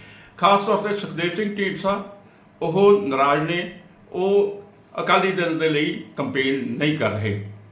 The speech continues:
ਉਹਦਾ ਕਾਰਨ ਤੁਹਾਨੂੰ ਪਤਾ ਹੀ ਹੈ ਕਿ ਜਦੋਂ ਹੁਣ ਦੁਬਾਰਾ ਸੁਖਦੇਵ ਸਿੰਘ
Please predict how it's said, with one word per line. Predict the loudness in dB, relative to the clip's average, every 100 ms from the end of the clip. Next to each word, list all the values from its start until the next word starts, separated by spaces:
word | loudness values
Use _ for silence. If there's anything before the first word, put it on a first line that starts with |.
| -20 -20 -20 -16 -2
ਉਹਦਾ | 2 4
ਕਾਰਨ | 2 0
ਤੁਹਾਨੂੰ | -2 -4
ਪਤਾ | -2 -2
ਹੀ | 0 0
ਹੈ | -2 -6 -18 -20 -18 -2
ਕਿ | 4 6 6 4 -4 -20 -20 -18 -14 -6
ਜਦੋਂ | -2 2 4 2
ਹੁਣ | 0
ਦੁਬਾਰਾ | -2 0 0 2 2 2 -2 -16 -20 -20 -14 -8
ਸੁਖਦੇਵ | -2 0 0
ਸਿੰਘ | -2